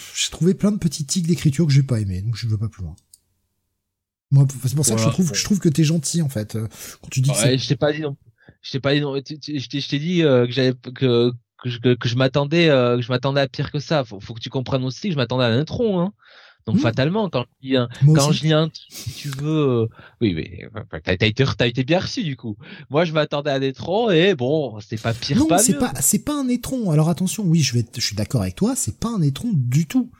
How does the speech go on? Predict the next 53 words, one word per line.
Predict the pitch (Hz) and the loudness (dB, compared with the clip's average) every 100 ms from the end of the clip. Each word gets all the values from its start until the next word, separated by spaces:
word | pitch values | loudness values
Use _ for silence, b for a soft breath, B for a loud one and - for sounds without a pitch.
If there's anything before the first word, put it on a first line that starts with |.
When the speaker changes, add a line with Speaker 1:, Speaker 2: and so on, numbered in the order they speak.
| b b b - | b b b 4
Speaker 1:
Loin | 139 139 135 143 | 8 8 8 6
de | 180 | 4
là, | 240 147 | 2 2
d'ailleurs. | 113 98 - b _ | 0 -2 -6 b _
On | 98 | 0
a | |
vu | 117 | 4
des | 131 | 4
séries | - 131 120 | 4 2 2
Captain | - 110 101 | 0 -2 -2
Marvel | 98 101 95 | -2 -2 0
avant | 131 180 | 2 2
qui | 127 | 2
étaient | - 95 - - | -2 -6 -8 -8
bien | - 135 | -2 -2
pires, | 131 143 | 2 2
euh, | 107 104 | 2 0
écrites | 95 107 156 | -2 -2 0
de | 135 | 0
façon | 101 165 | 0 2
bien | 135 160 | 4 4
pire. | - 170 b b b b b b _ _ | 2 -2 b b b b b b _ _
C'est | - 113 | -2 0
juste | 98 135 135 | 2 0 0
que | - | -2
là, | 101 151 202 | 0 2 0
bah, | 98 85 - | -4 -8 -8
tu | 92 | -4
relances | 98 101 - | -2 -2 0
ça. | - 180 - B B B B B B _ _ _ | 0 -2 -6 B B B B B B _ _ _
Bon, | 113 151 | 2 2
bah, | 104 82 80 | 2 0 -4
pff. | 82 - - | -10 -14 -12
Speaker 2:
Non, | 202 | -8
mais | 156 123 | -6 -6
après, | 117 247 | -6 -6
pour | - 147 | -6 -4
moi, | 175 240 143 110 | 0 0 0 -4
je | - | -8
te, | 113 | -10
je, | - 98 | -10 -10
c'est | - 120 | -8 -8
ce | |
que | - | -8
je | 117 | -6
voulais | 151 | 0
dire. | 254 120 | 0 0
Pour | 107 | -2
moi, | 151 | -4
c'est | 196 110 | -2 -2
qu'un | 95 | -2
check-it, | 90 175 - - | -2 -6 -8 -2
hein. | 151 | -2